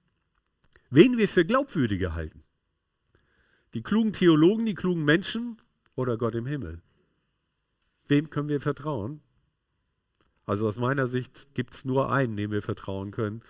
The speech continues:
Gott den Allmächtigen. Ja, er steht über uns. Und wir können ihm alle nicht das Wasser reißen, weder von der Intelligenz noch von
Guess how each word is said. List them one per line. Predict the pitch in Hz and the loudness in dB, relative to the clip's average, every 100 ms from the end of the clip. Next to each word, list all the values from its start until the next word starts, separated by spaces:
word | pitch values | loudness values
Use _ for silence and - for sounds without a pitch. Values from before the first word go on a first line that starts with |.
| - - - - | -20 -20 -20 -4
Gott | 113 | -2
den | 117 107 | 0 -2
Allmächtigen. | 110 120 123 - 101 80 _ _ _ _ _ _ _ _ _ - | -4 -4 -6 -6 -8 -10 _ _ _ _ _ _ _ _ _ -8
Ja, | 85 104 - _ - | -6 -6 -10 _ -2
er | 110 | -2
steht | 113 - 135 | 0 -2 -2
über | 139 143 123 | -2 -2 -2
uns. | 90 90 - - - - - _ _ | -4 -10 -14 -20 -20 -20 -20 _ _
Und | - 104 - _ _ _ | -8 -8 -8 _ _ _
wir | 107 127 | -6 -4
können | - 165 | 0 -2
ihm | 143 | -2
alle | 147 160 175 | -2 2 2
nicht | 151 143 | 0 -2
das | 120 | -2
Wasser | 131 120 92 | -2 0 -2
reißen, | 85 85 95 98 104 | -4 -6 -10 -12 -6
weder | 107 147 160 160 - | 0 2 2 -2 -10
von | _ - 117 | _ -6 -6
der | 120 | -6
Intelligenz | 120 123 113 135 156 - | -6 -4 -2 -2 -4 -6
noch | 127 | -8
von | - 117 110 107 | -6 -10 -8 -14